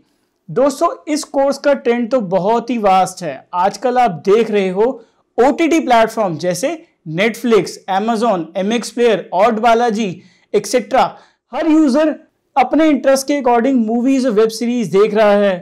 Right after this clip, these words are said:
तो अगर आप एक अच्छे फिल्म मेकर बन जाते हो, अच्छे क्रिएटिव डायरेक्टर बन जाते हो और कंटेंट अच्छा बनाते हो, तो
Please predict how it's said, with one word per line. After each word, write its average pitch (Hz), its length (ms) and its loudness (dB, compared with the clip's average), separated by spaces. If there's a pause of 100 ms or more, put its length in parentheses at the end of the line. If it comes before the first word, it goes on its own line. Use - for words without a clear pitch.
(140)
तो - 200 -12
अगर 302 260 4
आप 294 220 4
एक 294 160 -8
अच्छे 269 380 -4
फिल्म 254 280 0
मेकर 247 300 2
बन 214 160 0
जाते 208 320 2
हो, 208 380 0 (220)
अच्छे 233 460 -2
क्रिएटिव 220 460 0
डायरेक्टर 208 400 0
बन 226 180 -2
जाते 220 300 2
हो 214 460 -2
और 262 200 4 (200)
कंटेंट 262 540 2
अच्छा 254 400 -2
बनाते 196 440 0
हो, 170 240 -4 (240)
तो - 60 -6